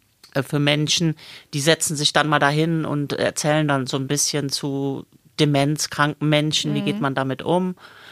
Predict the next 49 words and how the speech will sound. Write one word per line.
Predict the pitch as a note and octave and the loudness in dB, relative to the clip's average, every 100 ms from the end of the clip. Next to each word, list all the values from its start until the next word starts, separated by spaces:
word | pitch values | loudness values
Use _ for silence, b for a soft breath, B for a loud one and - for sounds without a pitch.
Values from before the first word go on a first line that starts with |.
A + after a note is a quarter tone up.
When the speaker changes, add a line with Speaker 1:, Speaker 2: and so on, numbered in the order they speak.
| B B D3 | B B 2
Speaker 1:
wollen | D#3 D3 | 2 4
da | |
auch | C3+ C#3 | 2 2
mal | C#3+ | 2
eine | C#3 | 2
Mitarbeiterin | D#3 F3 D#3+ D#3 D3+ C#3+ D3+ | 0 0 2 2 2 -2 -4
schulen, | C#3+ - D#3 D#3 D3+ D3 C#3 | -4 -4 0 0 0 -2 -4
Speaker 2:
Mhm. | G3 F#3+ F#3+ G#3+ - - | -6 -6 -6 -10 -14 -12
Speaker 1:
vielleicht | - C#3 - | -2 0 0
auch | D3+ | 2
mal | D3+ | 2
den | D#3+ D#3 | 4 4
Bürgermeister | E3+ E3+ E3+ D#3 F3 F3+ - E3 D#3 D3+ | 4 4 4 4 4 0 2 4 4 2
oder | E3 E3 | 2 4
Speaker 2:
Mhm. | A3+ | 6
Speaker 1:
ich | C#4 | 6
selber | F#3 F3+ F#3 | 4 4 4
sitz | A3+ A3 D4+ | 4 4 4
Speaker 2:
Mhm. | - | 4
Speaker 1:
da | E3 D#3+ D#3 | 6 6 4
und | D3+ D3 | 2 2
beantworte | B2+ D3 D3 D3 - | 2 2 2 -4 -4
Fragen, | - - C3+ C#3+ D3 C#3+ | -12 -6 -2 0 -2 0
ne? | G#3 G#3 | 0 0
Speaker 2:
Mhm. | G#3 B3 B - | -2 -4 B 0
Speaker 1:
Was | D3 - | 0 0
wir | C#3+ | -2
vorher | C#3+ C3 G2 | -2 -2 -2
ankündigen. | A2+ A#2 - A#2 A#2+ B2+ B2+ - _ - B B B B | -4 -10 -10 -12 -10 -10 -12 -16 _ -20 B B B B
Ja, | C#3+ D#3 | 2 4
und | D3 | 4
dann | C#3 | 2
hab | D3+ | 2
ich | D3 C#3+ | 0 2
halt | D3 - | 2 2
noch | D3+ - | -2 0
so | D#3 | -2
ganz | C#3+ D3 - | 2 0 0
verrückte | E3+ D3 G#3 - - | -4 -2 -4 -4 -4
Ideen, | D#3+ D#3 D#3+ E3 | -2 0 2 2
ob | D#3 D3 | 0 -2
wir | D3+ | -4
die | D3 | -2
nächstes | D3 D3 - | -2 -2 -2
Jahr | C#3+ | -2
umgesetzt | G3+ F#3+ E3+ - | -2 -2 -2 -4
bekommen. | - - F3 E3 D#3 | -10 -2 0 2 2
Mal | D3+ | 0
schauen. | - E3+ E3+ F3 | 2 2 4 2